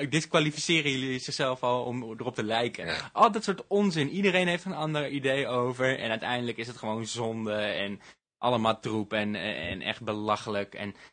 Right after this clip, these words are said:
Speaker 1: dat het goed nieuws is voor de, voor de consument was natuurlijk maar een grapje. Het is belachelijk dat dit soort dingen kunnen gebeuren nog. En, eh, zeker voor de tablet die er echt helemaal niet op lijkt. Die tien punt, die tien punt één,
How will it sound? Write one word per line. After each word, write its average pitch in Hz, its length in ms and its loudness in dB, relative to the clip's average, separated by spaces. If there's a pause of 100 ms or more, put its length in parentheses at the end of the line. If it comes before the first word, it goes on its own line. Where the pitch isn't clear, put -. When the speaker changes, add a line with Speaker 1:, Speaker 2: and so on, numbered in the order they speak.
Speaker 1:
dat 113 180 -4
het 104 140 -6
goed 123 200 -4
nieuws 104 280 -2
is 107 80 -10
voor 107 160 -4
de, 101 320 -2
voor 107 120 -10
de 101 60 -8
consument 101 400 -6
was 98 100 -8
natuurlijk 98 300 -8
maar 101 80 -4
een 110 60 -6
grapje. 98 380 -6
Het 90 140 -10
is 101 100 -12
belachelijk 95 580 -6
dat 90 140 -8
dit 95 160 -8
soort 95 180 -10
dingen 90 220 -10
kunnen 90 240 0
gebeuren 92 440 -2
nog. 92 280 -12
En, 90 240 -10
eh, 90 140 -8 (340)
zeker 104 340 -4
voor 101 240 -4
de 98 240 -4
tablet 101 320 -4
die 98 100 -4
er - 200 -4
echt - 300 0
helemaal 92 360 -4
niet 95 140 -8
op 87 80 -12
lijkt. 98 300 -6
Die 113 140 -8
tien 202 240 2
punt, 190 300 0 (360)
die 139 100 -8
tien 196 200 0
punt 175 180 -6
één, 170 340 2